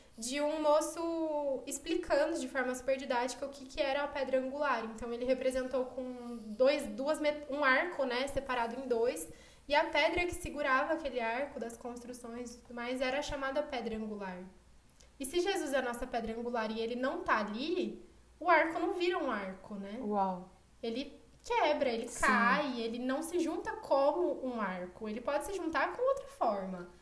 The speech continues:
Speaker 1: Se
Speaker 2: Sim.
Speaker 1: por um acaso parar em pé, ele não vai ter o formato de um arco. Então, se a gente lê que Jesus é a nossa pedra angular, que a gente precisa ter as nossas raízes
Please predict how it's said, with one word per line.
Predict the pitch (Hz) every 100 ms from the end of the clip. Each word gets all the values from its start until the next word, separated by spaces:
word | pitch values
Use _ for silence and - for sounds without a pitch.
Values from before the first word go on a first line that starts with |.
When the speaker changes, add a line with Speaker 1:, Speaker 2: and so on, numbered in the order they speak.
| - -
Speaker 1:
Se | - -
Speaker 2:
Sim. | 359
Speaker 1:
por | 370 311
um | 302
acaso | 277 262 233 254
parar | 254 233
em | 233
pé, | 240 226
ele | 269
não | 302 311
vai | 311
ter | 311
o | 285
formato | 294 285 269 262
de | 254
um | 285
arco. | 233 196 208 - - - -
Então, | 302
se | 320 339
a | 403
gente | 453 453 415 427
lê | 349 226 202
que | - 226
Jesus | 233 233 247
é |
a | 285
nossa | 311 330
pedra | 320 320
angular, | 320 359 330 220
que | 214
a |
gente | 214 233
precisa | - 226 - 269
ter | 294 330
as | 277 262
nossas | 262 269
raízes | 277 254 226 233 254 320 349